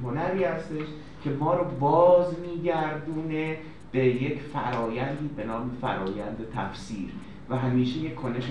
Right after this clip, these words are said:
تفسیری رو باید با خودش داشته باشه. به این خاطر هستش که امروز توی نمایشگاه‌ها استیتمنت خیلی اهمیت پیدا می‌کنه. به این خاطر امروز تفسیر آثار هنری اهمیت پیدا می‌کنه.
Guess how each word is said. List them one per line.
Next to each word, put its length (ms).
تفسیری 580
رو 120
باید 360
با 80
خودش 340
داشته 380
باشه. 260
به 60
این 140
خاطر 380
هستش 280
که 120
امروز 240
توی 100
نمایشگاه‌ها 680
استیتمنت 600
خیلی 240
اهمیت 680
پیدا 260
می‌کنه. 440
به 80
این 180
خاطر 500
امروز 400
تفسیر 1000
آثار 560
هنری 520
اهمیت 580
پیدا 260
می‌کنه. 400